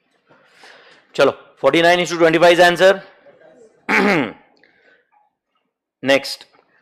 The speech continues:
find inverse ratio of duplicate ratio of triplicate ratio of two is to five। Inverse ratio,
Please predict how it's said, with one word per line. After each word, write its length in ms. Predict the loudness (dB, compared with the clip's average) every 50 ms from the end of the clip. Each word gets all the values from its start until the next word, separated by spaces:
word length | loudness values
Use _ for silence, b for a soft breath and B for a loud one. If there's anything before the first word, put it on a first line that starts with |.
| _ _ 0 0
find 200 | 2 2 2 0
inverse 680 | -2 -2 -2 -2 0 2 4 4 6 4 4 2 0 -2
ratio 480 | -2 0 0 0 -2 -2 0 0 0 0 0 -2 -8 -12 _ -2
of 420 | 2 4 4 4 4 2 -2 -8 -20 b b b b b b
duplicate 600 | -6 -6 -4 -4 -6 -4 0 2 2 2 2 2
ratio 360 | 0 0 0 -2 -2 -2 -2 -2 -4 -6 b b b b b
of 300 | 2 2 2 2 0 -2
triplicate 480 | -6 -6 -4 -4 -4 -2 0 0 2 2
ratio 240 | 0 2 2 2
of 100 | 0 0
two 100 | -2 -4
is 100 | -4 -6
to 120 | -8 -10 -10
five। 240 | -6 -8 -8 -8 -10 _ _ _ _ _ _ _ _ _ _ _ _ _ _ _ _ _ _ _ _ _ _ _ _ _ -8
Inverse 580 | -6 -4 -4 0 2 4 6 6 4 4 0 0
ratio, 480 | 0 2 2 2 0 -2 -2 0 0